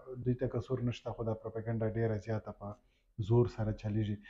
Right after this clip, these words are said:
چې که چېرته مونږ د عمران خان مرسته وکړو، عمران خان ملګری شو، نو بیا به مونږ اسټبلیشمنټ راوغورځوو، د دې ارش نه بیا لرې کړو. حالانکه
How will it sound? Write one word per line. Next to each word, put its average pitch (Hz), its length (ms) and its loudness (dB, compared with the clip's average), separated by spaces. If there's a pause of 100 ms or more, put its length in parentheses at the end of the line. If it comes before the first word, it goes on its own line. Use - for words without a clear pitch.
(220)
چې - 140 -4
که 117 80 0
چېرته 160 480 4 (580)
مونږ 135 280 8
د 120 40 4
عمران 110 360 2
خان 131 220 2
مرسته 127 360 2
وکړو، 135 300 0 (340)
عمران 101 340 2
خان 110 260 -2
ملګری 110 380 4
شو، 131 220 0 (400)
نو 110 180 6
بیا 113 240 6
به 107 120 0
مونږ 113 200 2 (140)
اسټبلیشمنټ 110 680 -2 (520)
راوغورځوو، 98 680 -4 (720)
د - 20 -2 (100)
دې 110 100 4
ارش 107 260 0
نه 104 80 -2
بیا 98 140 -4
لرې 101 280 -2
کړو. 104 100 -8 (320)
حالانکه 120 460 0